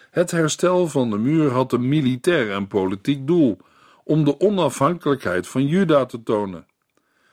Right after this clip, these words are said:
Uit Nehemia vier zal blijken dat ook de vijanden dat goed begrepen. De herstelde muur gaf ook een gevoel van identiteit en anders zijn.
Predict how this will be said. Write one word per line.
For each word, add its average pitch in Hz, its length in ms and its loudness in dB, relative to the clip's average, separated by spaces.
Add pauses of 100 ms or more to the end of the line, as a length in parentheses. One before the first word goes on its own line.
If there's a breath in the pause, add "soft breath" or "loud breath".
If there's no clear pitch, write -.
(320)
Uit 131 220 -4
Nehemia 147 560 2
vier 160 340 0
zal 127 180 2
blijken 113 480 0
dat 123 160 0
ook 123 220 0
de 127 100 -2
vijanden 131 680 2
dat 107 220 -2
goed 175 280 -2
begrepen. 127 640 -4 (1040 soft breath)
De 110 120 -4
herstelde 135 680 2
muur 131 320 2
gaf 123 280 -2
ook 117 220 0
een 104 100 -6
gevoel 143 420 0
van 127 280 -2
identiteit 135 920 -2
en 104 220 -8
anders 127 420 -4
zijn. 87 400 -12